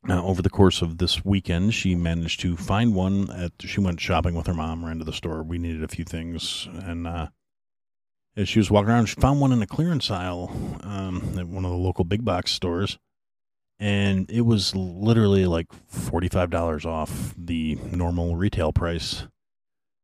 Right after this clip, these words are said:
just because the box was beat up. As near as I can tell, that's literally the only reason it was that way, because it, she sent me pictures, and I was like, "Yeah, it looks like everything's there, everything's intact, buy it." And, uh, <sighs> so she brings it home, and I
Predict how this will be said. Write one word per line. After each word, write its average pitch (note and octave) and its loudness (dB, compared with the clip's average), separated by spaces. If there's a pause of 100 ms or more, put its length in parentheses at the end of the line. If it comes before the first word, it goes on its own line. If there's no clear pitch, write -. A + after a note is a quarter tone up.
(200)
just A#2 4
because G#2 6
the D#2+ -6
box D#2 0
was D#2 -6
beat E2 -2
up. E2 -4
As F#2+ -2
near F#2+ 4
as F2 -2
I F2 0
can E2 -6
tell, D#2+ -2
that's C#2+ -4
literally E2+ -2
the E2+ -2
only D#2 -4
reason D2+ -6
it D2+ -6
was C#2 -6
that D2+ -6
way, E2+ -10
because D#2 -4 (680)
it, F2+ -6 (460)
she G2+ 0
sent G2+ -2
me G2+ -2
pictures, G2 2
and G2+ 2
I - 2
was F#2+ 0
like, F2+ -2
"Yeah, A2 -2
it F#2+ -2
looks F#2 0
like F#2 0
everything's F2+ -2
there, E2 0
everything's E2+ -6
intact, E2+ -6
buy D#2+ -4
it." - -8 (800)
And, G2 0
uh, F2 0 (680)
<sighs> - 2
so C3 2
she A2+ 0
brings G#2 0
it G2 2
home, G2 0
and G2 -2
I F2+ -6